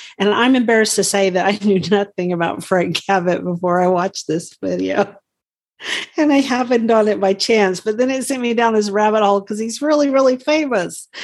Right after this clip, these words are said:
And I, but he's really famous in the East Coast. And it just goes to show that if you don't live in New York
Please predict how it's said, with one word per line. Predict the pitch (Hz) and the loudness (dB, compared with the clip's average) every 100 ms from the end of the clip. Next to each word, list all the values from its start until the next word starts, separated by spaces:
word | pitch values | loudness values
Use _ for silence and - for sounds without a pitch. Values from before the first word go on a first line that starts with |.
| - - | -14 -4
And | 262 | 0
I, | 254 254 | 2 2
but | 220 277 | 0 2
he's | 285 269 | 2 2
really | 330 339 | 2 2
famous | 349 330 330 302 277 | 2 2 4 2 0
in | 254 247 | -6 -4
the | 262 254 | -4 0
East | 262 254 - | -2 -2 -4
Coast. | 262 262 185 156 - - - - | -2 0 0 -2 -8 -18 -20 -4
And | 247 | -4
it | 240 | 0
just | 254 277 240 | 0 0 2
goes | 277 277 - | 2 2 -2
to | 254 | -4
show | - 262 269 226 208 | 0 0 2 4 2
that | 208 208 202 _ _ _ _ | 2 0 -2 _ _ _ _
if | 240 247 | -4 2
you | 269 | 2
don't | 302 294 269 | 2 2 2
live | 269 277 277 277 262 208 - | 4 6 6 4 2 -2 -10
in | - 240 233 | -8 -2 0
New | 240 | 2
York | 240 240 240 220 196 190 | 4 4 4 4 2 0